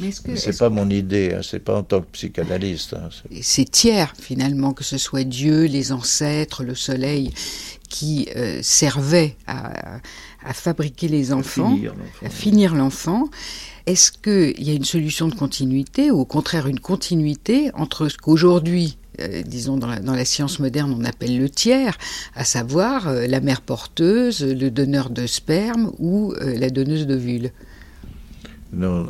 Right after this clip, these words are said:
Speaker 2: parce que là, vous voyez, nous sommes dans, euh, des processus, euh, maîtrisés par l'homme, qui, par la science des hommes.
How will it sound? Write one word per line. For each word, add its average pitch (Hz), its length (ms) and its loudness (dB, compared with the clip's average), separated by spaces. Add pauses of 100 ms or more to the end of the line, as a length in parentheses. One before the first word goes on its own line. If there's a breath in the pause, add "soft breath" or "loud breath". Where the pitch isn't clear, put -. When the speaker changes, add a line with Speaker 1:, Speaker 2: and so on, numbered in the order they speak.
(100)
Speaker 2:
parce 101 180 0
que 104 100 -4
là, 113 340 2
vous - 140 -6
voyez, 104 300 0 (120)
nous 107 160 0
sommes 110 360 2
dans, 90 380 0 (320 loud breath)
euh, 90 160 0
des 90 180 -4
processus, 95 840 -4
euh, 85 180 -6 (800)
maîtrisés 92 580 0
par 90 260 2
l'homme, 95 360 2
qui, - 180 -10 (180)
par 90 140 0
la 87 140 0
science 101 420 2
des 85 260 -2
hommes. 80 400 0